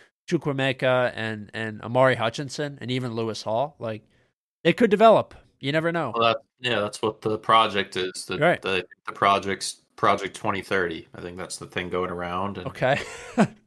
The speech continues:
Speaker 1: That's a
Speaker 2: it's,
Speaker 1: while
Speaker 2: uh,
Speaker 1: away.
Speaker 2: I know, but we're
Speaker 1: <laughs>
Speaker 2: signing guys all under twenty-one.
Speaker 1: Yeah, it's good.
Speaker 2: And by then they'll be in their prime. But we brought in Badiashile from Monaco, bringing
Speaker 1: Yeah.
Speaker 2: in Fofana from Molde. Um, now we got the João Felix. I mean,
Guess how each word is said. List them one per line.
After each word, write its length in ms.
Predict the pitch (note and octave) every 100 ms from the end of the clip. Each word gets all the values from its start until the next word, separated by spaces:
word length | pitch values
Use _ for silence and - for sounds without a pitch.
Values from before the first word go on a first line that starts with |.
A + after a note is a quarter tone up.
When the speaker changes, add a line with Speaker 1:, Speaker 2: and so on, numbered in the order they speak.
| _
Speaker 1:
That's 160 | C#3
a 40 | D3
Speaker 2:
it's, 80 | B2
Speaker 1:
while 240 | A#2 A2+
Speaker 2:
uh, 40 | A2+
Speaker 1:
away. 240 | A2+ E3+ _ _ _ _ _ _
Speaker 2:
I 100 | G#2
know, 180 | G2+ F#2+
but 280 | F2+ F#2 -
we're 120 | A2
Speaker 1:
<laughs> 0 |
Speaker 2:
signing 340 | B2 C3 A#2+ A2+
guys 260 | A2+ G#2+
all 200 | A2 G#2
under 240 | G2 G2 F2+
twenty-one. 800 | - F#2+ F2+ E2+ F2 E2+ E2+ E2+
Speaker 1:
Yeah, 140 | B2+
it's 120 | A2+
good. 240 | - F#2 F2
Speaker 2:
And 140 | E2+ E2
by 160 | F#2
then 200 | F#2 F#2
they'll 120 | F2 F2
be 100 | F#3+
in 140 | D#3+
their 80 | -
prime. 360 | - E2+ E2
But 220 | E2+ E2 - - - - -
we 80 |
brought 300 | F#2+ G2+ G2+
in 100 | G#2
Badiashile 760 | G2 F#2+ F#2 F#2 - F#2+ F#2 F2+
from 140 | F#2
Monaco, 540 | F#2 F#2 F2+ F#2+ F2 F2
bringing 260 | F2 F2
Speaker 1:
Yeah. 200 | E2+ A#2+
Speaker 2:
in 40 | A#2+
Fofana 720 | - E2 _ F#2 F2+ F2+ F2+
from 260 | - F2 E2
Molde. 420 | F2 F2 F2 E2+ _ _ _ _ _ -
Um, 640 | F2+ F2 E2+ E2 E2+ E2+ _ - _ _ _ _ _
now 200 | F#2 F2+
we 120 | F2
got 380 | F#2+ F#2 F2+ -
the 420 | F2 E2+ E2 E2 _
João 360 | - F2 E2+ E2+
Felix. 720 | - F#2 F#2+ F#2+ F#2 - -
I 60 |
mean, 320 | E2 D#2+ E2